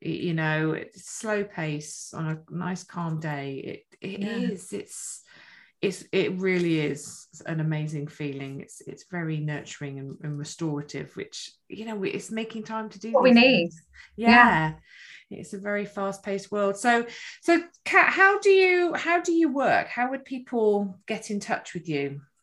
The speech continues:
Speaker 2: Yes, well, they can find me. My website is the hormone fairy dot co dot U K. Um, there's various different ways to work with me, whether it's, you know, working through an online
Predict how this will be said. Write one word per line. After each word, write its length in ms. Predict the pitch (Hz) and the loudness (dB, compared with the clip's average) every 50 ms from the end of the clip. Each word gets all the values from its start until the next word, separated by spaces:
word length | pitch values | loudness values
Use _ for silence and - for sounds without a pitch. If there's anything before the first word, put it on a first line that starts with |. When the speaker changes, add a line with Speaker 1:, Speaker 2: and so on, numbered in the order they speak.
| _ _ _ _ _ _ _ _ _ _ _ | _ _ _ _ _ _ _ _ _ _ _
Speaker 2:
Yes, 240 | 269 254 240 - - | 8 8 8 8 8
well, 120 | 240 247 | 10 12
they 100 | 254 254 | 12 12
can 160 | 254 269 254 | 10 10 10
find 180 | - 302 302 294 | 12 12 12 12
me. 200 | 277 262 247 233 | 12 10 10 12
My 140 | 226 233 240 | 12 12 12
website 520 | 233 269 269 269 - _ 262 240 208 214 226 | 12 10 8 6 6 _ 8 8 8 8 4
is 80 | 220 - - _ | 2 0 0 _
the 80 | 233 226 | 0 0
hormone 680 | 226 247 254 240 233 220 220 214 214 214 208 202 196 - | 2 2 2 2 4 4 4 4 2 0 -2 -6 -6 -4
fairy 360 | 220 208 208 226 247 311 - _ _ _ | -2 0 0 -2 -2 -6 -10 _ _ _
dot 200 | 220 208 185 190 - | -6 -4 -4 -4 0
co 200 | 226 220 208 202 | 0 0 0 0
dot 120 | 208 - - | -4 -6 -6
U 140 | 208 208 190 180 | -8 -10 -4 0
K. 300 | 202 202 196 220 269 311 - _ _ _ _ _ | 2 2 4 4 2 -2 -6 _ _ _ _ _
Um, 300 | - 190 196 196 196 202 | 2 2 4 4 2 2
there's 140 | 202 196 196 | 0 0 6
various 260 | - 214 208 208 208 | 8 8 8 8 6
different 260 | - - 196 214 214 220 | 0 -4 -4 -2 2 4
ways 300 | 208 202 202 196 196 - | 6 6 6 6 2 0
to 60 | _ - | _ 4
work 240 | 208 202 202 202 | 6 6 6 4
with 240 | - - - - 202 | 0 -10 -8 -6 -4
me, 260 | 202 196 196 196 196 | -2 0 0 0 0
whether 300 | 190 190 202 190 196 196 | 2 2 2 2 4 2
it's, 260 | 185 180 - - _ _ _ _ _ - _ - | 2 0 0 -4 _ _ _ _ _ -20 _ -4
you 180 | 185 185 180 175 | -2 0 0 0
know, 100 | 180 185 | 0 2
working 460 | 190 202 202 196 196 - 202 196 190 | 4 6 6 6 6 4 2 2 2
through 180 | 190 - 190 190 | 2 2 4 4
an 100 | 190 190 | 4 4
online 520 | - 196 202 196 190 190 190 190 196 190 | 4 4 4 6 6 6 6 4 2 0